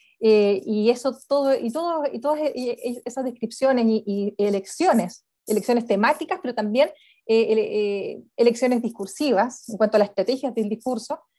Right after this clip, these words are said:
nos han permitido avanzar en esta búsqueda de la descripción del etos. Estamos trabajando en este momento,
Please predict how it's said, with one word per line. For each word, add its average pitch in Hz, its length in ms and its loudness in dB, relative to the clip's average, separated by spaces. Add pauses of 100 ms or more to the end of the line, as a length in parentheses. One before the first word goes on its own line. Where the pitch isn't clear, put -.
(300)
nos 220 140 0
han 240 120 2
permitido 240 520 0
avanzar 208 400 -4
en 247 60 -2
esta 233 200 -4
búsqueda 240 420 -2
de 226 80 0
la 214 80 -2
descripción 208 540 -6
del 196 120 0
etos. - 340 -4 (120)
Estamos 226 280 0
trabajando 262 460 2
en 294 60 0
este 285 160 -4
momento, 311 540 -2